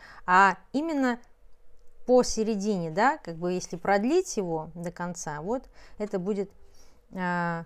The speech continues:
вершина. И вот таким образом я делила, то есть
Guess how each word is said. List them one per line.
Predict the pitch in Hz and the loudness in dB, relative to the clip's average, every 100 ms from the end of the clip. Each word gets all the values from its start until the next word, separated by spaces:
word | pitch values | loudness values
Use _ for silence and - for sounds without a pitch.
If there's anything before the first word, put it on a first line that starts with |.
| - | -4
вершина. | 196 226 - 233 190 165 - - - - - - - - - - - - - - - - - - - - - - - - - - - - - - - - | 0 0 0 0 0 -2 -8 -18 -20 -18 -18 -16 -18 -20 -20 -20 -18 -18 -18 -20 -20 -20 -18 -18 -20 -20 -20 -20 -20 -20 -20 -18 -16 -16 -20 -20 -20 -12
И | 254 302 381 - - - - - - - - - - - - - - | -4 -2 -2 -6 -20 -20 -20 -20 -20 -20 -20 -20 -20 -20 -20 -20 -6
вот | 208 285 | 0 2
таким | 233 202 214 196 | 2 0 -2 -2
образом | 226 262 247 214 202 196 - - - | 0 2 2 2 0 -4 -12 -20 -18
я | 185 175 190 | -6 0 0
делила, | 175 180 160 151 143 | 0 -2 -2 -4 -6
то | - 160 | -10 -14
есть | 147 - - | -12 -18 -20